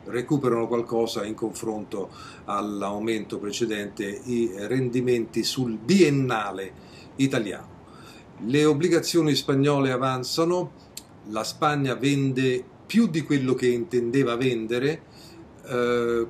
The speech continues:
quattro miliardi e novecentoquaranta milioni di euro di debito a dodici e a diciotto mesi.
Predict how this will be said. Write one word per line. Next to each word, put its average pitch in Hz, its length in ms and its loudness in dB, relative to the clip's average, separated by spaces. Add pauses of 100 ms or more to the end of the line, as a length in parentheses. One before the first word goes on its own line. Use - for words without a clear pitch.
quattro 131 640 2
miliardi 120 1000 2
e 123 160 0
novecentoquaranta 131 1120 -2
milioni 117 560 0
di 117 160 0
euro 127 360 2
di 113 160 -8
debito 123 480 -2
a 107 40 -4
dodici 131 720 0
e 117 60 0
a 117 200 -4
diciotto 135 540 -4
mesi. 131 500 -2